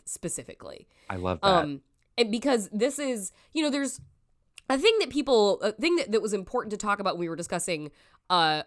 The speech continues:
Speaker 1: oh six Black Xmas is, like, wow, guys, the kills in this movie are fucking spectacular.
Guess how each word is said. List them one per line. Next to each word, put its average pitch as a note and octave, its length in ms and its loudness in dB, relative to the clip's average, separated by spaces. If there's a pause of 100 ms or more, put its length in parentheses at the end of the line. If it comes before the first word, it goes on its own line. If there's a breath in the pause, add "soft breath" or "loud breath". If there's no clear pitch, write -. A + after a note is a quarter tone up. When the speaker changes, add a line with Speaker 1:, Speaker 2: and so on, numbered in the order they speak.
Speaker 1:
oh G3+ 140 6
six G3 400 0
Black E3 260 -2 (200)
Xmas - 540 -10 (280 soft breath)
is, G#3 180 2
like, G3 200 -2
wow, A#3+ 260 4
guys, F3+ 380 -2 (120)
the F#3 200 -6
kills E4 440 -4
in G#3 120 -4
this E3+ 180 -8
movie E3 260 -6
are D3+ 60 -8
fucking D#3+ 360 -10
spectacular. C3 840 -12